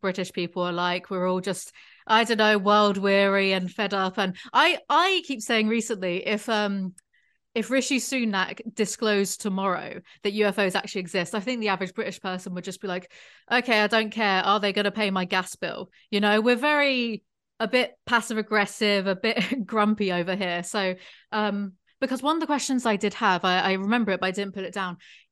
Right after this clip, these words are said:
is one of my followers was asking, "Why are there more sightings in the U S?" And I thought, well, I've read it and I thought, "Well,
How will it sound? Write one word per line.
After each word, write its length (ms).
is 360
one 300
of 80
my 120
followers 440
was 240
asking, 680
"Why 260
are 60
there 140
more 180
sightings 460
in 100
the 80
U 80
S?" 380
And 200
I 120
thought, 260
well, 100
I've 120
read 140
it 100
and 100
I 60
thought, 320
"Well, 200